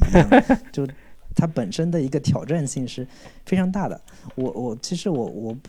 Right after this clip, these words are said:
Speaker 1: 我不敢说它那个王安忆最后续写的那一部分有多高明，但是我，至少我觉得它跟影片的整体基调是，嗯，相符的。就是影片其实，呃，小说里边儿，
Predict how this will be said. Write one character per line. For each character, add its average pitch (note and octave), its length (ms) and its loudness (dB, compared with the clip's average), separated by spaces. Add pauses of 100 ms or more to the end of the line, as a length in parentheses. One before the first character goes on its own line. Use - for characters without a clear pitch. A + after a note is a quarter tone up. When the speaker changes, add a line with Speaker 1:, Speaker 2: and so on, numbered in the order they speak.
(100)
Speaker 1:
我 A#2+ 140 -6
不 D3+ 120 -6
敢 D3+ 200 -2
说 D#3+ 180 -4
它 E3 260 -2 (180)
那 C3 180 -6
个 G#2+ 120 -6 (140)
王 B2 140 -4
安 E3 180 -2
忆 D3 220 -4
最 - 180 -4
后 D3 220 -4
续 D#3 180 -4
写 B2+ 160 -6
的 G2 140 -10
那 C3+ 140 -4
一 C#3 60 -4
部 C#3 240 -4
分 A2 340 -6
有 F2+ 160 -10 (100)
多 D3+ 160 -2
高 F3 300 -2
明， D#3+ 260 -6
但 C#3+ 160 -4
是 C3 240 -8 (400)
我， A#2 180 -8
至 - 160 -2
少 A#2 160 -2
我 G2+ 160 -4
觉 F#2+ 300 -8
得 A#2+ 140 -4
它 D3+ 340 -2 (160)
跟 D#3 260 -4
影 A2 200 -8
片 D3 180 -6
的 D3 100 -4
整 A#2 160 -6
体 F#3+ 140 -8
基 - 220 -10
调 C3+ 260 -4
是， - 580 -8 (220)
嗯， E2+ 500 -12 (360)
相 F3+ 280 -2
符 - 280 -14
的。 - 120 -18 (140)
就 E3 140 -4
是 C3+ 260 -4 (800)
影 B2 160 -2
片 E3 220 0
其 E3+ 140 -4
实， E3+ 240 -2 (380)
呃， G2+ 260 -6
小 - 220 -4
说 E3+ 200 -2
里 B2 160 -2
边 G2+ 160 -6
儿， G#2+ 220 -8